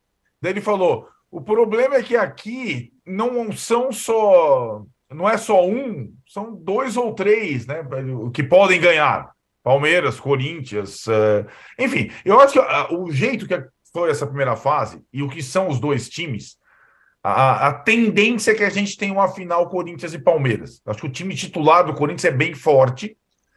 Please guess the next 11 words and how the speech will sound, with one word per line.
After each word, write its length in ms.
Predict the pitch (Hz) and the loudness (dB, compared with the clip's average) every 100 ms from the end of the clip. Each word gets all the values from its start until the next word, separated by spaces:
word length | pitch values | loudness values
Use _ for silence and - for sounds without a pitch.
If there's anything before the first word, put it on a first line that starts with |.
| _ _ _ 113 | _ _ _ -2
É, 420 | 120 117 110 95 | 0 4 2 2
na, 260 | 127 135 - 143 127 | 0 0 -4 -12 -12
na 220 | 147 156 131 | -2 0 2
casa 380 | 156 170 160 | 2 2 2
do 80 | 156 | -4
Corinthians, 360 | 127 143 147 123 | -6 -6 -8 -8
o 40 | |
Corinthians 320 | 127 147 139 | -6 -2 -2
é 20 | 110 | 0
bem 220 | 127 143 | -2 -2
forte. 480 | - 123 127 127 | -2 0 0 0